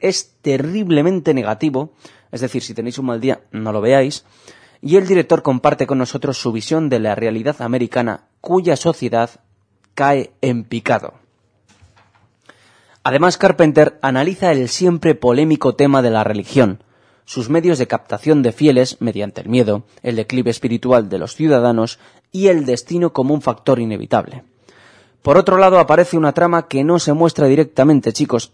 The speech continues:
Hay misterio, que es muy importante a la hora de hacer una película de terror. Pero Carpenter no nos deja vendidos. Nos ayuda a percibir su existencia con pistas narrativas. No os preocupéis que luego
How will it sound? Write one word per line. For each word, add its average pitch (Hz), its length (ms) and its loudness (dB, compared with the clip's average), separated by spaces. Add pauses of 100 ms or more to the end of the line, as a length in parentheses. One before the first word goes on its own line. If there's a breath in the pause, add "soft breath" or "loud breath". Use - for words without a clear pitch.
(100)
Hay 151 220 6
misterio, 107 540 -2
que 143 100 -8
es 127 140 -10
muy 139 240 0
importante 104 720 -4
a 107 80 -14
la 107 80 -4
hora 110 140 -2
de 104 80 -10
hacer 120 200 -12
una 107 160 -10
película 113 360 -6
de 104 100 -4
terror. 107 280 -8 (1600)
Pero 117 180 -10
Carpenter 131 540 2
no 120 140 0
nos 120 160 -2
deja 120 240 -2
vendidos. 117 500 -2 (480 soft breath)
Nos 190 220 0
ayuda 196 220 4
a 190 60 4
percibir 151 380 2
su 151 160 0
existencia 135 640 0
con 110 220 -2
pistas 117 320 -2
narrativas. 98 640 -8 (400 soft breath)
No 143 100 4
os 160 80 4
preocupéis 147 540 2
que 127 100 -4
luego 120 520 2